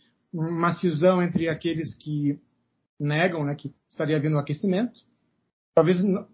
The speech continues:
seja um percentual muito reduzido, reduzido dentro da ciência geográfica, né, quem nega, digamos. Mas tem u-, uma, digamos, uma segunda discussão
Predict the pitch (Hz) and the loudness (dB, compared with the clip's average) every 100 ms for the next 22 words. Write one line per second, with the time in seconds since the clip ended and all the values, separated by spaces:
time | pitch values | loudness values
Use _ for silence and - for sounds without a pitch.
0 | _ _ _ _ - 175 185 175 190 180 | _ _ _ _ 0 2 2 2 0 2
1 | 175 190 180 196 170 156 190 - - 156 | 4 4 2 0 2 2 2 -4 -8 -4
2 | 160 139 160 180 151 147 156 156 139 - | -4 0 0 0 -2 -2 -2 -4 -4 -2
3 | 156 175 147 131 127 120 139 143 156 - | -2 0 -2 -4 -4 -2 0 2 0 -2
4 | 139 139 - 139 135 135 143 147 131 135 | -4 -4 -2 -2 0 0 0 0 -2 -2
5 | 143 - - 220 220 160 156 220 202 226 | -4 -6 -12 -10 -6 0 4 4 4 4
6 | 196 175 165 160 156 170 151 151 156 220 | 2 2 2 0 0 2 0 0 2 4
7 | 240 220 196 - 180 - 190 285 | 6 4 2 -2 -6 -2 0 -2